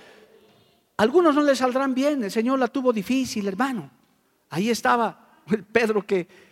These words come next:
lo negó tres veces, hasta... Qué triste, ¿verdad? Que a usted le muestren en cámara, si tu pariente te diga, "Te he visto en el canal, dice que vas a la iglesia". "Yo no, nunca, jamás". "¿Cómo, cómo se te ocurre?". "No, pero yo te he visto, la otra noche la cámara te ha enfocado hasta...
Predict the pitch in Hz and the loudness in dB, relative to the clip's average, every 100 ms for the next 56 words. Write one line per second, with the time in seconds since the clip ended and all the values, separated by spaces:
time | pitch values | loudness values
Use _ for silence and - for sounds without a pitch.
0 | _ 160 185 214 196 202 220 196 180 185 | _ 2 4 4 4 2 2 2 0 4
1 | 247 208 196 180 175 180 - - 214 240 | 4 4 0 0 0 -2 -4 0 0 2
2 | 254 226 202 226 254 196 233 233 220 233 | 0 2 2 2 0 -2 0 2 2 0
3 | 220 196 185 233 214 185 - - 175 185 | 0 -2 0 0 0 -2 -6 -12 -4 0
4 | 214 208 180 190 196 151 - - - - | 0 -2 -2 0 0 -2 -8 -20 -16 -12
5 | 180 202 285 294 - 233 202 143 - 156 | -10 -6 -4 -4 -2 0 0 -2 -10 -4
6 | 180 180 - 165 180 277 294 190 - - | -4 -4 -8 -8 -4 -2 0 -2 -6 -20
7 | _ - 220 240 - 202 214 190 180 220 | _ -10 -4 -4 -2 -2 0 0 0 -2
8 | 208 135 156 269 269 220 302 208 320 - | -2 -6 -6 -4 -2 -2 -2 -2 -2 -2
9 | 202 170 190 269 196 185 - - 254 185 | -4 -2 -6 -8 -8 -10 -14 -14 -8 -6
10 | 139 - 120 110 170 262 320 196 135 - | -8 -10 -12 -10 -4 -4 -2 -4 -4 -16
11 | - _ - 208 220 202 294 254 208 339 | -20 _ -10 -6 -2 -2 -2 -4 0 2
12 | 392 - 226 262 247 240 311 262 214 - | 2 2 2 2 0 -2 0 0 -2 -4
13 | 294 233 208 262 226 226 269 233 | -2 0 0 -2 0 0 0 0